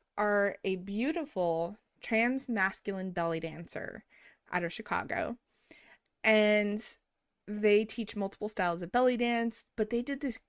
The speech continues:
gorgeous, gorgeous, gorgeous belly dance. And when they opened up their presentation, they had recorded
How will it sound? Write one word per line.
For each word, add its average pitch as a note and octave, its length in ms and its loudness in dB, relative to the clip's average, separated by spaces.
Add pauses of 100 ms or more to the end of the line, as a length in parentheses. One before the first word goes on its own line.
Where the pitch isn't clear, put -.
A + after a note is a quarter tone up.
gorgeous, C#4 720 -2
gorgeous, A3 460 -4
gorgeous G3 420 -8
belly E3+ 260 -6
dance. - 460 -10 (1400)
And A#3 380 2 (520)
when A#3+ 180 2
they B3 240 0
opened D4+ 360 0
up B3+ 120 -4
their A3 120 -4
presentation, F3 1000 -8 (680)
they G3+ 140 6
had A#3 180 -4
recorded G#3+ 880 -2